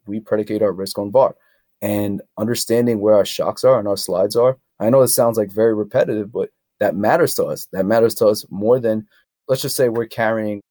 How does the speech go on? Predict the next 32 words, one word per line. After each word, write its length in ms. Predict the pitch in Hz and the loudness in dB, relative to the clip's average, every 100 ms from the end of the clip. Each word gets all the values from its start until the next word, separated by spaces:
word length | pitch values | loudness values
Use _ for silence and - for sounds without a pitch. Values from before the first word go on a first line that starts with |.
| _ | _
a 60 | 104 | -4
long 600 | 101 104 110 113 110 104 | -2 4 6 6 4 -4
Apple 300 | 90 98 - | -6 -6 -6
put 300 | 101 - 90 | -10 -4 -2
or 200 | 78 95 | -2 -6
a 40 | 95 _ - | -8 _ -6
bunch 180 | 104 | -4
of 80 | 101 | -2
long 300 | 98 95 95 | -4 -4 -4
Apple 260 | 87 92 92 | -4 -6 -8
puts 240 | - 90 | -8 -8
or 80 | 90 | -4
whatnot 260 | 87 82 87 | -4 -2 -4
like 100 | - | -4
that. 200 | 82 - _ _ _ _ _ - | -6 -6 _ _ _ _ _ -2
And 580 | 107 113 113 110 104 - _ | 2 4 4 4 2 -2 _
you 100 | 110 | -6
tell 260 | - 123 | 4 6
us 140 | 120 113 | 6 4
that 340 | 165 107 101 _ _ _ _ | 4 4 2 _ _ _ _
Apple 280 | 107 - 123 | -2 -2 -2
goes 280 | 120 117 | 0 0
down 580 | 92 104 101 101 101 98 _ _ _ | 0 0 0 -2 -4 -10 _ _ _
three 160 | - 110 | -4 -4
percent 400 | 101 95 104 95 | -4 -4 -4 -4
or 60 | 90 | -6
four 220 | - 98 | -4 -6
percent 420 | - - 90 92 | -6 -10 -8 -6
or 60 | 90 | -6
whatnot 280 | 90 - 90 | -4 -4 -6
like 140 | 87 | -2
that. 180 | 87 | -4